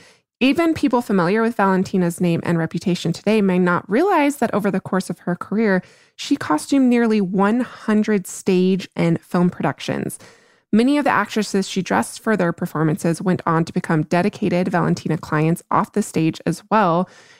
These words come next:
And actually, rather serendipitously, April, our mutual friend Anna was just telling me about this Valentina designed costume that she dressed onto a mannequin,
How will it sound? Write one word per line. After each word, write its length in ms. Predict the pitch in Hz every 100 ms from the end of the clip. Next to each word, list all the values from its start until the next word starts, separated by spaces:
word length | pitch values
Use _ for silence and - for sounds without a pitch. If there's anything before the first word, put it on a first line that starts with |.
| -
And 140 | 208
actually, 420 | 156 302 - 349
rather 300 | 226 226 247 254
serendipitously, 1000 | - 214 190 - 233 - 285 - 190 185
April, 480 | 185 165 165 175 180
our 100 | 208
mutual 300 | 226 254 -
friend 200 | - 247
Anna 220 | - 233 233
was 160 | 202
just 220 | 208 208
telling 320 | - 254 269 240
me 200 | 190 185
about 460 | 190 180 190 - _ _ -
this 160 | 233
Valentina 720 | 175 185 190 196 190 226 202
designed 340 | 180 170 156 -
costume 680 | - - - - 175 175
that 220 | 185 - -
she 160 | -
dressed 380 | - 156 190 -
onto 320 | - 160 -
a 40 | 175
mannequin, 600 | 190 214 196 160 170